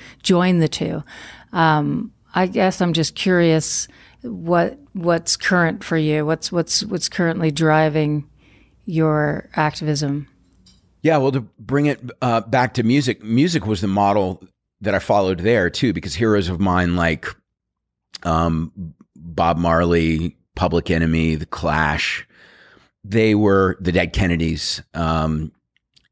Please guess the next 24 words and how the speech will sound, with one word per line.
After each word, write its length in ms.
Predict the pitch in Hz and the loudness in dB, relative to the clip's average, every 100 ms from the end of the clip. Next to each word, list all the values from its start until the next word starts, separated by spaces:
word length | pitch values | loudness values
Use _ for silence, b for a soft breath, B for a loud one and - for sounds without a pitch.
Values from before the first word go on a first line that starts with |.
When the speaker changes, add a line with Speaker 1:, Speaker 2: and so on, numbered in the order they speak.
| - - | -18 -10
Speaker 2:
Bikini 480 | - - 90 82 | -8 -4 -2 -2
Kill. 460 | 73 85 78 78 73 _ _ _ _ - | -2 -2 -2 -2 -6 _ _ _ _ -2
They're 100 | 143 | 2
all 140 | 139 | 4
using 380 | 110 110 110 87 | 4 2 2 0
their 120 | 87 | 0
music 400 | 85 90 101 101 | 2 2 0 -2
to 80 | 85 | -4
say 220 | - 90 | -2 0
something 500 | - 90 80 87 80 | 0 -2 -2 -2 -2
socially 500 | - 90 - 87 80 | -2 -2 -2 -2 -2
and 160 | 78 78 | -4 -6
politically. 640 | - 87 92 - 71 67 - | -4 -2 -2 -2 -6 -4 0
And, 340 | 95 90 87 B B B B B B B _ 104 | 0 0 -2 B B B B B B B _ 0
um, 580 | 95 92 92 90 87 - _ _ _ _ _ _ _ _ _ _ _ _ - | 2 2 2 0 -4 -8 _ _ _ _ _ _ _ _ _ _ _ _ -8
I 60 | 143 | -6
think 240 | 233 233 | -2 0
when 100 | 202 | 2
you're 100 | 139 | 2
in 60 | 95 | 2
high 240 | 90 110 | 0 0
school, 380 | - - 120 117 | -2 0 2 2
you 140 | 101 | 0
wanna, 500 | 104 101 101 92 90 | 0 -2 -2 -4 -6